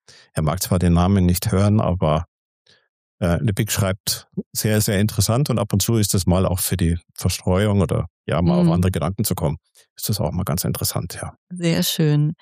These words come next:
Speaker 2: Vielen Dank, du hast die Schnellfragerunde gemeistert.
Speaker 1: Gerne, gerne.
Speaker 2: Was ich, ich hab zwar auf deinem LinkedIn-Profil gefunden, äh, Stadtentwicklung mit Haltung, wirtschaftlich tragfähig, Sozialverantwortung und so weiter. Was ich nicht gefunden habe,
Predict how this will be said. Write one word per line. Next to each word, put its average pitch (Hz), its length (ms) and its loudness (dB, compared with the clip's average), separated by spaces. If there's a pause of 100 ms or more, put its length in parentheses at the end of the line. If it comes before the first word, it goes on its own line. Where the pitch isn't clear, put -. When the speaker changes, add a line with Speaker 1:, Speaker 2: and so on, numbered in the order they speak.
(260)
Speaker 2:
Vielen 214 240 2
Dank, 175 220 0
du 190 60 2
hast 185 120 2
die 180 60 -4
Schnellfragerunde 160 720 0
gemeistert. 139 600 -2
Speaker 1:
Gerne, 110 260 0
gerne. 82 360 -2
Speaker 2:
Was 196 200 -2
ich, 233 220 -4
ich - 160 -2
hab - 160 -2
zwar 214 100 0
auf 190 80 -2
deinem 185 160 2
LinkedIn-Profil 214 640 2
gefunden, 208 540 2
äh, 185 240 0
Stadtentwicklung 190 640 0
mit 170 180 2
Haltung, 185 580 2
wirtschaftlich 185 460 -2
tragfähig, 175 580 -2
Sozialverantwortung 175 1120 -2
und 170 140 0
so 156 120 0
weiter. 175 300 0 (460)
Was 156 100 0
ich 151 100 -6
nicht 226 200 2
gefunden 226 500 2
habe, 208 300 2